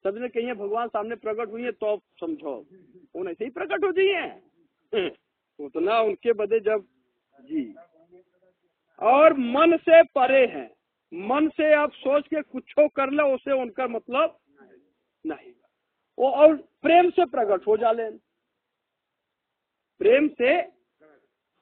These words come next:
हाँ, लेकिन प्रेम कौन प्रेम कि मन में संसार का एक भी बात न रहे।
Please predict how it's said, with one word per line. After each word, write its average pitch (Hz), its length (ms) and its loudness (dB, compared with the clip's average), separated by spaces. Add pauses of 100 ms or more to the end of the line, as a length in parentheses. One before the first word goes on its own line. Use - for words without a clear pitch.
हाँ, 180 300 -8
लेकिन 196 300 -8
प्रेम 269 380 -6
कौन 294 340 -4
प्रेम 240 400 0 (560)
कि 226 100 -10
मन 262 360 -4
में 302 200 -4
संसार 247 640 -2
का 277 260 -6
एक 262 480 -4
भी 262 400 -6
बात 220 500 -2
न 214 140 -8
रहे। 170 680 -4